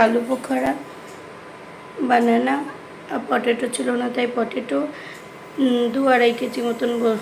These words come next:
হবে বোধহয়। আর এটা ম্যাঙ্গো, ল্যাংড়া, আর এটা কেশর। কেশরটা তো গুজরাটের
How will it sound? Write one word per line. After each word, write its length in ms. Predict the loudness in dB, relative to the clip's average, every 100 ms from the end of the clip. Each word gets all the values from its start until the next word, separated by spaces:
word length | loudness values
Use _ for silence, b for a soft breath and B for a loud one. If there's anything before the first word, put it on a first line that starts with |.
| 0
হবে 220 | 2 2
বোধহয়। 400 | 2 2 0 2
আর 260 | 2 2 0
এটা 240 | -2 -4
ম্যাঙ্গো, 460 | -2 -2 -2 2 4
ল্যাংড়া, 460 | 4 0 -2 -2 -2 B B B B
আর 100 | 0
এটা 220 | 0 0 -4
কেশর। 360 | 0 0 0 -4 -6 B B 0
কেশরটা 440 | 0 2 0 2
তো 140 | 2 2
গুজরাটের 580 | 0 2 4 4 2